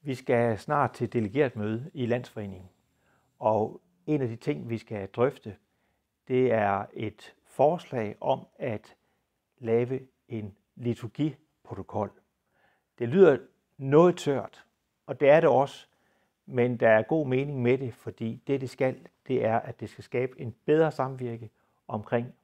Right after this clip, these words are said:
vores gudstjeneste lokalt, og, øh, det skal sige noget om, eller det, det skal gøre det tydeligt, at læg og gejstlige i menighedsrådet sammen træffer alle beslutninger omkring vores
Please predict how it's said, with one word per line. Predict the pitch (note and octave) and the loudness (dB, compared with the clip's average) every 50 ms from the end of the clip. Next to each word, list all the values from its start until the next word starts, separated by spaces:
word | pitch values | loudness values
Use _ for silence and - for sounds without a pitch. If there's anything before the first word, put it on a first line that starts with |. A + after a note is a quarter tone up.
| _ _ | _ _
vores | G#2+ G#2 G2+ G2 - - - - _ _ _ _ _ | -6 -6 -6 -6 -10 -16 -20 -20 _ _ _ _ _
gudstjeneste | - E3+ F#3+ F#3+ - - D3+ C#3+ C#3 B2+ - - G2 | -2 -2 -2 -2 -2 -4 -4 -4 -4 -8 -10 -14 -12
lokalt, | G#2 G#2+ - - E3+ F3+ F3+ E3+ - - - _ _ _ _ _ _ _ _ _ _ _ _ _ _ | -12 -12 -4 0 0 0 0 0 -6 -14 -20 _ _ _ _ _ _ _ _ _ _ _ _ _ _
og, | D3 C3+ B2+ B2+ C3 B2+ B2 B2 | 6 6 6 6 6 4 2 2
øh, | A#2+ A#2+ A#2 A#2 A2+ A2+ _ _ - | 2 2 2 0 -2 -4 _ _ -4
det | C3+ B2+ B2 | -2 -2 -2
skal | - - C3 B2 A#2+ A2+ | -2 -2 0 0 0 0
sige | - - D3 D3+ D3+ C#3+ | -4 -4 -4 -4 -4 -2
noget | C3+ B2+ C3 C#3 - - | 0 0 2 2 0 0
om, | - - C3 B2 - - _ _ _ _ _ _ _ _ _ _ | 0 -2 -2 -2 -4 -10 _ _ _ _ _ _ _ _ _ _
eller | C#3 B2+ C3 | 0 0 0
det, | B2+ B2+ - C3+ B2 B2+ | 0 0 -2 -2 -2 -2
det | C#3+ C3 | -4 -6
skal | A#2 B2+ A#2 | -6 -8 -4
gøre | - C3 A#2+ A#2+ | -2 0 0 0
det | B2 A#2+ | -2 -6
tydeligt, | - - D#3+ E3 F3 F#3 F#3 F3 D3 - - _ _ _ _ _ _ _ _ _ | -8 -6 -4 0 0 0 0 -2 -6 -8 -8 _ _ _ _ _ _ _ _ _
at | - B2+ B2 A#2 A2+ - - - _ _ _ | -6 -2 -2 -2 -2 -4 -10 -20 _ _ _
læg | B2+ B2 A2+ C3+ D#3 E3 D#3 - - - _ _ _ _ _ _ _ _ _ _ _ | -8 -2 2 4 4 4 2 -2 -8 -14 _ _ _ _ _ _ _ _ _ _ _
og | - G#2+ - | -14 -6 0
gejstlige | - A2 A#2 C3 D3 C#3 - - - B2+ A2 G#2 - _ _ _ | 0 2 2 2 -2 -2 -8 -12 -12 -12 -12 -12 -16 _ _ _
i | B2 A#2+ | -6 -2
menighedsrådet | B2 B2+ C#3 D3+ D#3+ D#3 C3+ A#2 G#2+ - - - A#2+ A#2+ A2+ A2 - _ _ _ _ _ | 0 0 0 0 -2 -4 -6 -8 -8 -10 -10 -10 -8 -8 -8 -10 -12 _ _ _ _ _
sammen | _ - D#3 C#3+ C#3 A#2 | _ -6 -6 -4 -4 -8
træffer | - - - A2 A2 - - A2 G2+ - _ _ _ _ _ _ _ _ _ _ _ | -10 -4 0 0 0 0 -2 -8 -12 -12 _ _ _ _ _ _ _ _ _ _ _
alle | - D3+ B2 B2 C3 | -6 -4 -4 -4 -2
beslutninger | B2 C3 A#2 - C3 B2+ B2+ B2+ B2+ A#2 A2 - | -6 -8 -4 -2 -2 -2 -2 -4 -6 -8 -8 -6
omkring | - A#2 G#2+ - A#2+ A2 - - A2+ | -8 -10 -8 -6 -6 -8 -6 -6 -6
vores | G#2+ G2 F#2 - - _ | -6 -6 -8 -12 -18 _